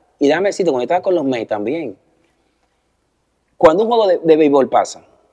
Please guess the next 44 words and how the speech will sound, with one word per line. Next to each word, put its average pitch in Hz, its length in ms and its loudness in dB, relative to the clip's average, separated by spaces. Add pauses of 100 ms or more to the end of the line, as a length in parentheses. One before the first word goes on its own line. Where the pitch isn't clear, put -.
(220)
y - 120 6
perdemos, 123 720 2 (480)
perdemos, 104 580 -4 (920)
a 123 80 -2
mí 139 80 0
me 170 80 4
gusta 170 200 0
analizar 147 500 0 (160)
dónde 143 380 2
tuvo 135 180 2
el - 60 0
fallo. - 360 -4 (580)
Tú 156 100 -6
tienes 202 180 0
que 185 60 -2
analizar 160 380 -2
dónde 165 200 -2
tuvo 147 140 -4
el 120 60 -6
fallo. 139 280 -2
Yo 135 60 0
a - 20 -2
veces 143 200 -6
di-, 131 160 -6 (220)
yo, 165 180 4
yo 143 140 0
me 151 80 0
decía, 131 360 0 (680)
si 120 220 -8
yo 165 120 2
quizá 143 420 -2
me 127 100 -4
había 127 120 -2
movido 143 320 -2
para 120 140 -4
este 120 180 -2
lado, 104 300 0
yo 110 160 -8
podía 123 240 -4
coger 110 160 -14
esa 104 180 -6
bola 98 320 -8 (400)
a 110 100 -16
fulanito. 101 600 -6